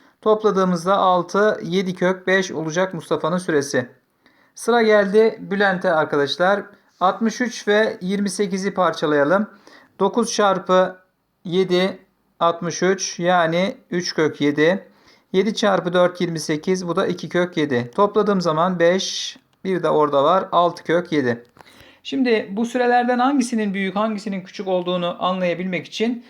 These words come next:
katsayıları kök içine alalım arkadaşlar. On bir içeri yüz yirmi bir olarak girdi. İki ile çarptım. Kök iki yüz kırk iki.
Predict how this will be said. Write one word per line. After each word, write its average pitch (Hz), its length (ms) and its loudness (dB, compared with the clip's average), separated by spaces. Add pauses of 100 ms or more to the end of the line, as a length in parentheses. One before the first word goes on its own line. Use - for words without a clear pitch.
(160)
katsayıları 226 640 -2
kök 226 200 -4
içine 147 360 -4
alalım 135 300 2
arkadaşlar. 123 640 -2 (540)
On 233 280 4
bir 226 100 4
içeri 202 640 2
yüz 185 240 0
yirmi 202 180 2
bir 190 80 2
olarak 147 340 0
girdi. 147 440 -2
İki - 220 -4
ile 175 180 2
çarptım. 180 580 0 (180)
Kök 202 420 0
iki 190 220 -6
yüz 190 320 0
kırk 185 380 -2
iki. - 340 -2